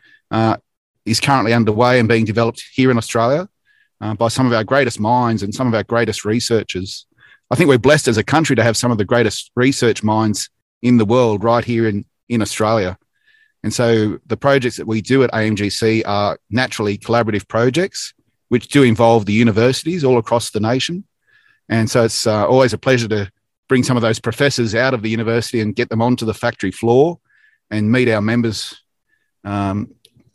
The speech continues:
at the source, see the technologies being developed and talking about how they might be able to add value. One of the latest things we're doing is I've got a whole range of manufacturers coming from Northwest New South Wales in Gunnedah and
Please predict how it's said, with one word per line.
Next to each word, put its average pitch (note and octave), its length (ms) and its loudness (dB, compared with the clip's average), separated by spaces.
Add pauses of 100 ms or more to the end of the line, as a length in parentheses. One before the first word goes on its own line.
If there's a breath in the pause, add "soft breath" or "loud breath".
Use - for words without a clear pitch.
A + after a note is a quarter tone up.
(100)
at C3 160 0
the - 40 -4
source, - 720 4
see - 180 2
the B2+ 80 4
technologies A#2+ 540 2
being A#2+ 180 4
developed A2+ 500 -2 (680)
and A2+ 240 -2
talking C3 240 2
about A2 180 0
how A#2+ 160 0
they G#2+ 120 -2
might A2+ 180 0
be G2+ 100 -2
able A2 300 -4
to G#2 180 -10
add G#2+ 220 -4
value. G2 400 -2 (1400)
One B2+ 140 2
of A#2 40 0
the G#2+ 80 0
latest B2 260 2
things A#2 180 -4
we're G#2+ 100 -2
doing A#2+ 200 2
is A#2+ 100 0
I've G#2+ 140 -4
got A2+ 120 -2
a G#2+ 40 0
whole A2+ 400 0
range A2+ 300 -2
of G#2 180 -6
manufacturers A2+ 560 -2
coming A#2 220 -2
from G#2 180 0
Northwest A#2 560 0
New A#2+ 140 0
South A#2 260 -2
Wales C3+ 360 0
in G2 140 -6
Gunnedah A#2 600 0
and G2 120 -4